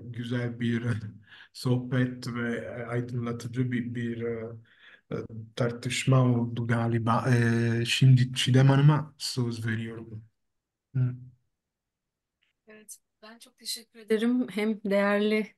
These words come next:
Speaker 2: bilgilerinizi paylaştınız, hem, e, sergi için ellerinize sağlık. E, onu <clears throat> biz İstanbullulara da buraya da kazandırdığınız için. E, e, değerli dinleyicilerimize,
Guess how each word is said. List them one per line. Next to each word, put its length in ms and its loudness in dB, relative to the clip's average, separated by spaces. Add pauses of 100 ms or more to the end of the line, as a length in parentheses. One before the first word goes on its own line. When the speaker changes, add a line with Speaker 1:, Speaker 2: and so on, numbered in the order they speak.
Speaker 2:
bilgilerinizi 580 0
paylaştınız, 840 0
hem, 260 -2
e, 140 -2
sergi 440 2
için 300 0
ellerinize 520 2
sağlık. 600 -2
E, 340 -6
onu 260 -4 (260)
<clears throat> 240 -10 (360)
biz 140 4
İstanbullulara 680 2
da 120 -2
buraya 200 0
da 80 -2
kazandırdığınız 840 0
için. 240 -4 (720)
E, 100 -4
e, 340 2 (600)
değerli 580 6
dinleyicilerimize, 1000 4